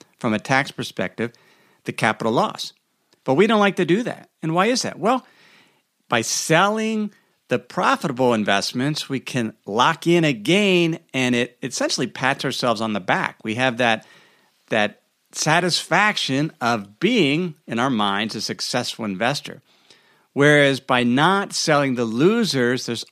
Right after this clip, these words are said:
always a possibility that, yeah, it might fall in price, but it could rebound. If you give it enough time,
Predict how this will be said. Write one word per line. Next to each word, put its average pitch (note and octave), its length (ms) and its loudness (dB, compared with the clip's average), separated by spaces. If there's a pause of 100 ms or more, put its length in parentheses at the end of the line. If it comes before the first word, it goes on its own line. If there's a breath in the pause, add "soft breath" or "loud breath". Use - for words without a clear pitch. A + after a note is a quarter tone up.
always B3 380 2
a G3 40 -4
possibility D#3+ 840 0
that, A#2 140 -4
yeah, A#3+ 180 -2
it F#3 60 -4
might C#3+ 180 -2
fall G3+ 300 0
in C#3+ 100 0
price, G#2 380 -2 (360 soft breath)
but A#2+ 120 0
it A2+ 140 -4
could C#3 280 2
rebound. C3 600 2 (260 soft breath)
If - 60 -20
you - 80 -20
give B2+ 120 -2
it C3+ 80 -2
enough C#3 260 2
time, D3 640 2